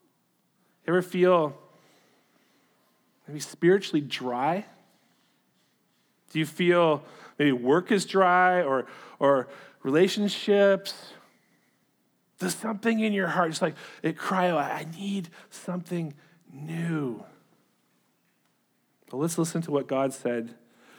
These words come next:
through the prophet Isaiah. "Forget the former things. Do not dwell on the past.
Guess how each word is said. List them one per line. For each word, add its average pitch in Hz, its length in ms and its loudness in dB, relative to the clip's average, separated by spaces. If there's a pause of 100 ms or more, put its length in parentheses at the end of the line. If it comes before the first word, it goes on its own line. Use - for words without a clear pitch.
(100)
through 127 160 -6
the 120 80 -2
prophet 117 500 -4 (440)
Isaiah. 107 480 -6 (1800)
"Forget 214 460 4
the 185 100 2
former 165 380 4
things. 123 600 -2 (1400)
Do 180 100 2
not 233 260 6
dwell 226 380 6
on 214 120 2
the 180 60 4
past. 139 560 0